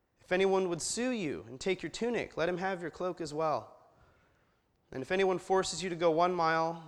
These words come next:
go with him two miles. Give to the one who begs from you, and do not refuse the one who would borrow from you." Last time I had the opportunity to share, uh, we looked at retaliation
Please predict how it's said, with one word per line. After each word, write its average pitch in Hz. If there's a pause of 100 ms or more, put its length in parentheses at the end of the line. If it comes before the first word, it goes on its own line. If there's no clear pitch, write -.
go 156
with 196
him 196
two 196
miles. 151 (800)
Give 180
to -
the 165
one 165
who 151
begs 151
from 151
you, 139 (720)
and 123
do 143
not 160
refuse 143
the 139
one 123
who 127
would 120
borrow 117
from 104
you." 85 (2500)
Last 180
time 180
I 170
had 175
the 170
opportunity 165
to 160
share, 165 (420)
uh, 139
we 180
looked 214
at 180
retaliation 160